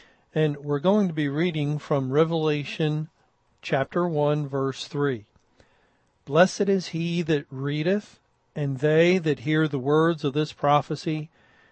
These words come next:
and keep those things which are written therein, for the time is at hand." And we were discussing in our last study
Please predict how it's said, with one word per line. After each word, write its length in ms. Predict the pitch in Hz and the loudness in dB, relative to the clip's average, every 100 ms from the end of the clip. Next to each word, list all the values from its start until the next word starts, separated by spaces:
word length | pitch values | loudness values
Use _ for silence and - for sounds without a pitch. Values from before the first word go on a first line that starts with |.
| _ - | _ -10
and 160 | 131 123 | -10 -4
keep 300 | 196 208 - | -2 -2 2
those 400 | 160 143 127 - | 2 4 0 -4
things 380 | 147 151 160 131 | -2 0 -2 -2
which 180 | 139 | -4
are 140 | 143 135 | -2 -2
written 480 | 139 175 165 156 151 _ - | -4 -4 -2 -4 -6 _ -2
therein, 680 | 147 143 143 160 131 117 - _ _ _ _ _ | 0 2 2 0 0 -8 -16 _ _ _ _ _
for 120 | - | -4
the 140 | 139 139 | -4 -4
time 720 | - 165 170 175 170 165 202 - | 0 2 4 4 2 -2 -8 -12
is 160 | 143 143 | -6 -4
at 100 | 139 | -2
hand." 460 | 131 160 143 104 _ _ _ _ _ _ _ _ _ _ - | 0 0 -2 -6 _ _ _ _ _ _ _ _ _ _ -6
And 380 | 156 156 143 139 | 0 2 2 0
we 120 | 143 | -2
were 280 | 143 135 131 _ _ _ _ _ - | 0 -2 -4 _ _ _ _ _ -8
discussing 840 | 143 - 208 214 - 190 170 156 | -8 4 6 6 4 4 2 -2
in 140 | 147 160 | -2 2
our 160 | 147 | 2
last 320 | 151 165 170 - | 4 2 0 -2
study 560 | - 143 143 143 147 | -2 0 0 -4 -8